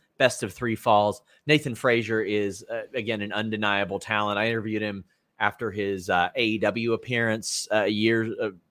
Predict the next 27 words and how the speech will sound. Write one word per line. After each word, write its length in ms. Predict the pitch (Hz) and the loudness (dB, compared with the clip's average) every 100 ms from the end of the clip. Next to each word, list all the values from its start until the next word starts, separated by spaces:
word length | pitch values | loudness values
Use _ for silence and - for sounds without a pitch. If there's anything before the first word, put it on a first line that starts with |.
| _ _ | _ _
got 160 | 92 101 | 0 0
a 60 | |
couple 240 | - 107 113 | 0 -2 -2
years 320 | 107 113 110 | 0 0 0
ago. 420 | 104 117 110 110 _ _ _ - | 2 4 4 2 _ _ _ -12
Uh, 80 | 92 | -8
and 160 | 95 117 | -4 2
now 260 | 120 117 117 | 4 4 2
he's, 460 | 113 104 - - _ _ - | -4 -8 -12 -20 _ _ 0
he's 100 | 151 | 6
over 240 | 208 180 | 6 6
in 80 | 156 | 0
the 60 | |
States. 400 | 131 175 156 143 | 0 6 6 6
He's 160 | - 110 | -2 -4
doing 240 | 127 151 | 0 0
really 260 | 135 135 120 | 2 0 2
well. 520 | 117 117 113 110 104 _ _ _ _ - | 2 4 4 2 -2 _ _ _ _ -4
I, 120 | - 294 | 6 8
I'll 100 | 277 | 8
pick 220 | 175 143 | 6 2
Nathan 320 | 123 110 101 | 2 0 -2
Frazier 360 | - 95 87 90 | -4 -4 -4 -8
to 80 | 82 | -10
win 220 | 85 78 | -10 -12
this 220 | 76 - | -16 -18
one. 100 | 71 | -20